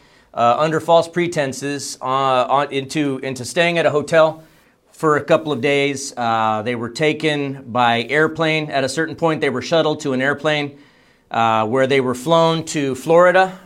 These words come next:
and then eventually flown to Martha's Vineyard, again, under false pretenses is the, the information that we have. When you're playing with human lives of people that are already in a desperate situation,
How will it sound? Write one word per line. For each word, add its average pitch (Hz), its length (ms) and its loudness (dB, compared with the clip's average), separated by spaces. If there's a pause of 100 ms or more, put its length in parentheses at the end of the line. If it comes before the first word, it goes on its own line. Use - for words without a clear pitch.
(120)
and 135 240 -4
then 135 240 0
eventually 147 520 0
flown 143 320 -2
to 131 60 -4
Martha's 131 460 -2
Vineyard, 123 560 -4
again, 131 340 -2
under 131 220 -2
false 135 260 2
pretenses 127 680 -6
is 113 140 -12
the, 120 340 -6
the 120 160 -4
information 120 420 -8
that 110 140 -10
we 101 80 -8
have. 127 280 0 (220)
When 135 160 -6
you're 131 80 -6
playing 196 320 0
with 170 160 -4
human 175 260 -2
lives 139 500 2
of - 180 -10
people 160 240 -4
that 143 100 -2
are 139 160 -4
already 175 320 6
in 151 80 -4
a 139 60 -4
desperate 147 360 -2
situation, 143 720 -4